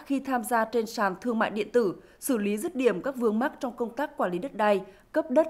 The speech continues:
trái thẩm quyền trên địa bàn. Đoàn sĩ quan trẻ Bộ các lực lượng vũ trang cách mạng Cuba do Thiếu tướng Marcelo Ferrer,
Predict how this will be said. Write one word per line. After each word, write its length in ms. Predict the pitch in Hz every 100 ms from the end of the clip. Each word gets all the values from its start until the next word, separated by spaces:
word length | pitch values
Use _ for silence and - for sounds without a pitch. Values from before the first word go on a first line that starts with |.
| - -
trái 200 | 208 247
thẩm 200 | 320 165
quyền 240 | 190 190 165 -
trên 180 | 240 208
địa 100 | 185
bàn. 220 | - 165 - _ - - _ _ _ _ _ _ _ _ _ _ _ - - _ _ 233
Đoàn 220 | 254 233
sĩ 140 | -
quan 220 | - 294 262
trẻ 260 | 285 185
Bộ 180 | 175 220
các 180 | 185 302
lực 160 | 254 208
lượng 200 | 196 170
vũ 160 | 208 262
trang 180 | 254 233
cách 160 | 311
mạng 180 | 262 151 180
Cuba 420 | 247 220 214 208
do 140 | 220
Thiếu 220 | 208 214 202
tướng 240 | 214 208 233
Marcelo 400 | 226 - 208 190
Ferrer, 460 | 190 196 190 240